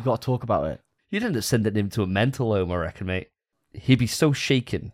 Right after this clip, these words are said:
Speaker 2: by the experience, and then you just bringing it back. It'd be like when you get to your granddad and you, you ask him, like, "How's D-Day?"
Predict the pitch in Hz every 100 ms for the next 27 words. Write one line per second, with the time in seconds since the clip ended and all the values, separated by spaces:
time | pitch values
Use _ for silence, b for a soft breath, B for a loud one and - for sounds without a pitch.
0 | _ - 90 90 - - 107 92 65 53
1 | - 98 95 98 95 - 107 92 87 110
2 | 120 139 156 147 131 131 123 117 113 117
3 | - - 104 95 107 104 90 69 71 -
4 | _ _ - 98 98 107 113 107 98 110
5 | 104 156 160 - 147 135 95 110